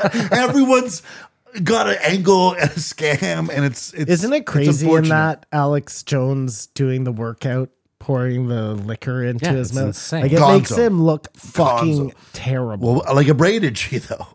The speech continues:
Speaker 3: Well, dude,
Speaker 2: C T E,
Speaker 3: I honestly
Speaker 2: a lot of C T E. I, K,
Speaker 3: when
Speaker 2: we
Speaker 3: I
Speaker 2: gotta
Speaker 3: saw
Speaker 2: give him a
Speaker 3: that,
Speaker 2: pass.
Speaker 3: when I saw that, I, I, I was genuinely sad.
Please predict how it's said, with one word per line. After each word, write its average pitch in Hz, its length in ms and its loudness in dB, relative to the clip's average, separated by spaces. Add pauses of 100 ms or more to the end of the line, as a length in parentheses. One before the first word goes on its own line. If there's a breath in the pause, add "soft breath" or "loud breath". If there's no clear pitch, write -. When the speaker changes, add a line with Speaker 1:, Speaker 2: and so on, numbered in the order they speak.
(180)
Speaker 3:
Well, 92 100 -8
dude, 92 200 -4
Speaker 2:
C 98 80 -2
T - 40 2
E, - 40 6
Speaker 3:
I - 40 4
honestly 156 240 4
Speaker 2:
a 160 80 4
lot 220 300 6
of 226 100 4
C 214 220 -2
T 180 420 4
E. 170 40 2
I, 165 160 2
K, 185 640 2 (460 soft breath)
Speaker 3:
when 120 120 0
Speaker 2:
we 156 60 6
Speaker 3:
I - 60 6
Speaker 2:
gotta 175 60 0
Speaker 3:
saw 175 60 6
Speaker 2:
give - 80 6
him 185 80 4
a 185 100 6
Speaker 3:
that, 170 80 0
Speaker 2:
pass. 156 360 0
Speaker 3:
when 135 100 2
I 170 80 4
saw 123 220 2
that, 120 340 2
I, 120 60 -8
I, 110 60 -10 (460)
I 110 120 -6
was 117 120 -6
genuinely 98 460 -2
sad. 71 380 -14